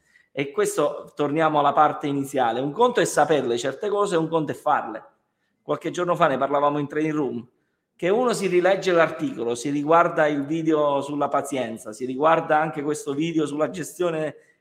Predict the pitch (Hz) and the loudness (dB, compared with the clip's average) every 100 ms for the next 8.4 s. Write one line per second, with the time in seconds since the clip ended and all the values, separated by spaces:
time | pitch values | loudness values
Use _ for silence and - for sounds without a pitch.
0 | _ 135 135 135 135 131 127 139 143 - | _ -4 -2 -2 -4 -4 -4 -2 -4 -4
1 | 151 135 143 123 - 104 107 _ _ _ | -8 -6 -8 -10 -10 -12 -12 _ _ _
2 | _ _ _ - 151 214 208 175 139 - | _ _ _ -8 -2 2 4 4 2 -2
3 | 127 - 220 208 185 180 185 151 123 117 | -4 -4 -6 2 4 4 4 4 4 0
4 | 147 180 202 196 151 135 - - 160 - | -6 -2 0 2 2 2 0 0 0 0
5 | - 185 185 214 202 175 165 160 190 175 | 2 2 4 4 4 4 4 4 4 4
6 | 165 139 - 127 131 135 135 127 120 110 | 4 4 0 -4 -4 -4 -4 -4 -4 -8
7 | - - _ _ _ - 170 135 - 196 | -12 -18 _ _ _ 0 2 2 0 0
8 | 196 - - _ | 0 -4 -16 _